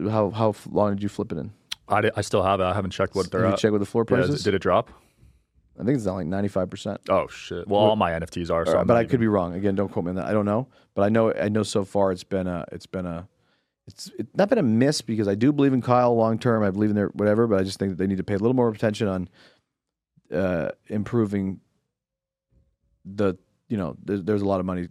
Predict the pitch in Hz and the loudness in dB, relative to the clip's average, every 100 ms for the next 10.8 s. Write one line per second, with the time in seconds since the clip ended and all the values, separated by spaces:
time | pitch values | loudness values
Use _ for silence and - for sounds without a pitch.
0 | _ - 67 78 85 90 - 78 87 85 | _ -12 -12 -10 -8 -8 -10 -12 -10 -8
1 | 85 87 82 87 85 80 - 87 87 87 | -8 -8 -8 -8 -8 -10 -10 -12 -12 -12
2 | 87 - 104 101 101 90 90 82 87 110 | -12 -6 -6 -4 -6 -6 -6 -6 -4 -4
3 | 104 92 95 90 85 87 85 87 80 78 | -6 -6 -6 -6 -10 -12 -12 -10 -10 -10
4 | 73 69 76 80 104 92 - - - 104 | -12 -12 -10 -8 -6 -6 -8 -14 -6 0
5 | 110 107 127 - - 95 87 80 110 - | 2 4 4 2 0 0 2 0 0 -2
6 | 82 85 82 92 107 92 87 - 90 85 | -4 -4 0 0 2 2 0 0 -2 -2
7 | 85 87 - 87 87 90 90 85 90 90 | -2 -2 -2 -6 -4 -4 -4 -4 -4 -6
8 | 87 - 87 85 82 87 85 82 - - | -8 -6 -4 -4 -4 -4 -2 -2 -4 -6
9 | - 90 87 95 90 90 - - - 82 | 0 0 2 0 2 0 -2 -14 -12 -8
10 | 82 82 85 90 - 87 87 82 | -8 -6 -6 -6 -6 -4 -2 -4